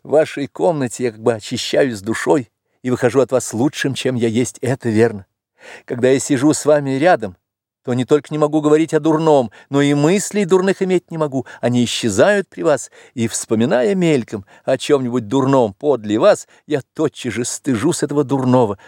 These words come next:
робею и краснею в душе. И знаете, мне особенно было приятно встретить у вас сегодня сестру мою. Это свидетельствует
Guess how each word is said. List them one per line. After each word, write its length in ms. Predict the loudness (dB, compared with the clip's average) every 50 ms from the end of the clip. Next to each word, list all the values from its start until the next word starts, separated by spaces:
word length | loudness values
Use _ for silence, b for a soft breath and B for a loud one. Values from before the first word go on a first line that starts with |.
| b b
робею 600 | 0 2 2 2 2 0 0 0 2 2 2 0
и 40 | 0
краснею 520 | -2 -4 -6 -6 -6 -8 -6 -6 -6 -8
в 40 | -8
душе. 300 | -8 -6 -4 -4 -4 -6 _ _ _ _ _ _ _ _ B B B B B B
И 180 | -2 -2 -2
знаете, 600 | -2 0 2 4 4 4 2 0 -4 -4 -4 -2
мне 280 | 0 2 4 4 4 4
особенно 360 | 2 0 -2 -4 -2 -2 0
было 180 | 2 2 2 2
приятно 680 | 0 -2 0 4 6 6 6 6 4 _ -6 -10 -10 b b b b b
встретить 640 | -14 -12 -4 0 2 4 4 2 0 -4 -6 -2 0
у 60 | 2
вас 200 | 2 2 2 0
сегодня 400 | -6 -4 -4 -2 -2 -2 -4 -6
сестру 600 | -6 -6 -6 -8 -8 -6 -2 0 0 2 2 2
мою. 340 | 2 2 2 0 -2 -4 B B B B B B B
Это 300 | -2 -2 -2 -2 -6 -10
свидетельствует 880 | -8 -8 -6 -4 -2 -4 -4 -4 -8 -12 -4 0 2 2 2 0 -4